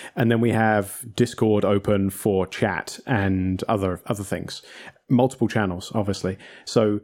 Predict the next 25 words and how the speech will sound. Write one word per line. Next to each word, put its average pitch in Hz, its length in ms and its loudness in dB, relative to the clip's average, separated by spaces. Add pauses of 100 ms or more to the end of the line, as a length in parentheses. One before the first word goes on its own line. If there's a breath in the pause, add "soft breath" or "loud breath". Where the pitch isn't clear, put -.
(560 soft breath)
I, 123 100 2
I 123 160 2
effectively, 117 460 0
I'm 107 120 4
using 110 240 4
three 117 220 2
different 110 240 0
systems. 98 560 -4
I'm 104 160 0
remoted 104 400 2
into 101 220 0
two 110 200 2
other 104 180 2
systems. 98 540 -4
I'm 110 140 2
tabbing 104 400 0
between 98 320 -2
things. 95 400 -2
I've 104 140 -2
got - 240 -2
four 117 220 0
screens 101 380 0
on 98 80 0
my 95 100 2
desk 95 420 -2